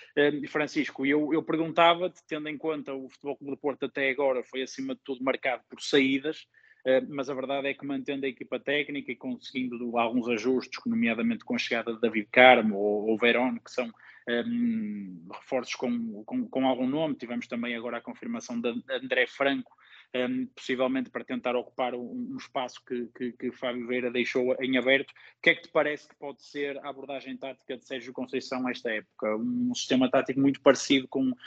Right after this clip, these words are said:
com a da época passada, até porque foi uma época que, que correu bastante bem ao Futebol Clube do Porto,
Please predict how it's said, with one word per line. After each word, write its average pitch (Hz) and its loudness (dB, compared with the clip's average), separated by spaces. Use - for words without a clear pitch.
com 135 4
a 131 10
da 127 4
época 127 0
passada, 156 -4
até 117 -12
porque - -20
foi 127 -10
uma 120 -8
época 123 -10
que, 123 -14
que - -20
correu 131 -4
bastante 131 -6
bem 131 -2
ao 131 -6
Futebol 135 -6
Clube 131 -12
do 127 -4
Porto, 147 0